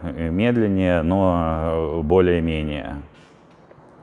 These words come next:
Э, соответственно, э, оно достаточно гибко масштабируется дополнительными инстансами и просто работает. Э, если там, э, система будет значительно больше, то, э, оставаться на Postgres, к сожалению, не получится, потому что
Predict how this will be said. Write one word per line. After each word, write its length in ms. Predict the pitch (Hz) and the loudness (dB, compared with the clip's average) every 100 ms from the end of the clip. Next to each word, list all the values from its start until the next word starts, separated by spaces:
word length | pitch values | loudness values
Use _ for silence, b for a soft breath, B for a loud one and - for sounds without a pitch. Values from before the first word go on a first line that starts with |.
| - B B B B B B B B - | -20 B B B B B B B B -2
Э, 220 | 90 90 | 2 2
соответственно, 1400 | - 101 113 117 - 107 95 92 87 87 85 87 82 80 | 4 4 6 4 2 -4 -2 0 0 0 0 0 -2 -2
э, 40 | 92 | 0
оно 160 | 92 | 2
достаточно 500 | 87 87 92 80 - | 2 2 0 0 -2
гибко 340 | 87 85 - 87 | 0 0 -2 -2
масштабируется 720 | 87 - 98 117 151 123 - | -2 0 0 4 4 2 0
дополнительными 760 | 101 87 90 85 - 85 85 87 | -2 0 0 0 -4 -4 -4 -2
инстансами 680 | 120 127 113 95 - 87 85 95 98 92 | -2 -2 -2 -4 -4 -4 0 2 2 2
и 40 | |
просто 480 | 82 85 95 - 87 | 0 2 2 2 0
работает. 600 | 80 80 80 - 71 58 - - - B B B - | 0 0 0 -2 -4 -6 -12 -20 -20 B B B -6
Э, 240 | 90 85 | -2 0
если 540 | 87 101 113 - 98 92 | 4 4 4 2 0 2
там, 380 | 92 85 78 78 | 2 0 -2 -4
э, 260 | 80 76 76 | -4 -4 -6
система 800 | - - - 104 104 90 82 78 | -8 -6 2 4 6 4 0 0
будет 300 | 82 95 82 | 2 2 2
значительно 580 | 87 87 95 - 87 | -2 -4 -6 -4 -4
больше, 480 | 90 117 143 - 90 | 2 4 2 0 -2
то, 960 | 80 95 98 95 92 90 85 80 78 76 | 2 4 6 6 8 6 6 4 0 -4
э, 40 | |
оставаться 520 | - - 92 90 - 85 | -8 2 4 4 2 -4
на 80 | |
Postgres, 540 | 85 95 85 85 82 92 | -2 0 0 -2 -4 -8
к 60 | |
сожалению, 580 | - 80 85 90 85 82 | -8 -6 0 0 2 0
не 100 | 82 | 0
получится, 840 | - 87 120 170 - - - 95 | 2 4 4 2 -4 -14 -4 -2
потому 280 | 87 85 87 | 0 -2 -2
что 120 | 85 | -4